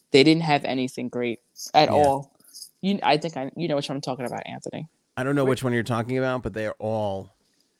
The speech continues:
Speaker 2: they've all been
Speaker 3: Where are you
Speaker 2: rough the last few years.
Speaker 3: Where are you legally allowed to cut down your own tree?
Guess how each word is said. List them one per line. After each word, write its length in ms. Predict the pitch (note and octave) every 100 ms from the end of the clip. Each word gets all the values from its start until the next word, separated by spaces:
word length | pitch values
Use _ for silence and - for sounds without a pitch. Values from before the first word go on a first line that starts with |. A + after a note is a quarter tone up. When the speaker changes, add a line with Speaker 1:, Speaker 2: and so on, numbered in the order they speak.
| _ _
Speaker 2:
they've 160 | G#2+ G#2
all 300 | - A2+ A2
been 480 | F#2+ G2+ G2 F#2+ G2 _ _ _ B2+
Speaker 3:
Where 320 | F#3 C4 A3+
are 120 | G3+
you 340 | F3 D#3 C#3+ A#2+
Speaker 2:
rough 300 | G2+ - -
the 80 |
last 280 | F#2+ F#2 -
few 140 | - F#2+
years. 460 | F2 E2+ F2+ - _ _ -
Speaker 3:
Where 280 | C3+ G#3
are 80 | A3+
you 160 | F3 D3+
legally 640 | B2 C3+ C#3 A#2+ G#2+ F#2
allowed 440 | F#2 G2+ G#2 G#2 -
to 60 |
cut 260 | G2+ A#2 A2
down 200 | G#2+ G2+
your 160 | F#2+ F#2+
own 100 | F2+
tree? 260 | - E2+